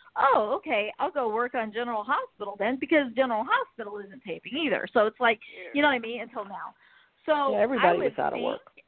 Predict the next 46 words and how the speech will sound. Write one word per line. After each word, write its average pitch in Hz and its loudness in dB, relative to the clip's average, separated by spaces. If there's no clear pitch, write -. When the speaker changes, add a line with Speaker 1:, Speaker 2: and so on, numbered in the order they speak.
Speaker 1:
that, 262 -2
Speaker 3:
Right. 214 0
Speaker 1:
I 285 -4
mean, 262 -10
they've 285 -4
all 330 0
got 262 -4
bill. 214 -4
I 247 -4
mean, 262 -6
they're 294 -4
human. 370 -6
You 262 -4
know, 233 4
they're 254 4
human. 262 0
They're 269 2
not, 233 4
you 269 -2
know, 175 0
they're, 233 6
they 220 -2
still 269 0
put 269 -4
their 262 2
pants 262 -2
legs 247 0
on 247 2
one 247 0
leg 254 4
at 269 -4
a 269 -8
time, 240 4
just 226 -6
like 262 -2
we 247 0
do, 202 0
you 233 0
know. 208 2
Speaker 2:
Yeah. 202 -2
Speaker 1:
So, 240 2
um, 208 -4
I 247 2
would 240 -4
think 247 -10
that 196 2